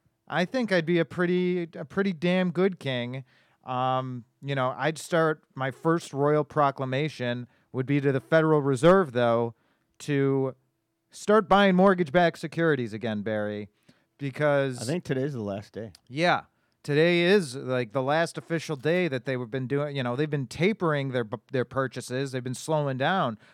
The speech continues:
Speaker 1: but today is the last day they're buying mortgage-backed securities. So my first royal proclamation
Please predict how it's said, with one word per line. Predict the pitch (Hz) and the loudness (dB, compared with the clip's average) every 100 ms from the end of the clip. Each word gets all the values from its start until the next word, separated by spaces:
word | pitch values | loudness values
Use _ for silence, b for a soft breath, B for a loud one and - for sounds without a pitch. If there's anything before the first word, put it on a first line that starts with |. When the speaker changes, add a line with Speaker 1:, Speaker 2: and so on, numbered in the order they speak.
| b | b
Speaker 1:
but | 139 131 | -4 -4
today | - 139 170 175 165 | -4 -2 0 0 -2
is | 139 131 110 b b | -4 -6 -12 b b
the | 131 | -2
last | 120 143 151 139 127 | -2 -4 -4 -8 -2
day | 160 214 180 139 - | 0 2 -2 -4 -6
they're | 127 123 | -6 -2
buying | 135 131 131 | -2 -2 -2
mortgage-backed | 131 127 127 110 127 120 | -2 -2 -4 -4 -4 -4
securities. | 127 - 131 131 - b | -8 -8 -6 -6 -8 b
So | b - | b -10
my | 131 135 160 175 | -6 -2 -2 -4
first | - 156 165 151 - _ _ | -4 -2 -2 -4 -16 _ _
royal | 110 127 160 170 | -8 0 2 2
proclamation | - 151 147 156 143 127 113 127 123 123 | 0 0 0 -2 -4 -4 -6 -6 -8 -8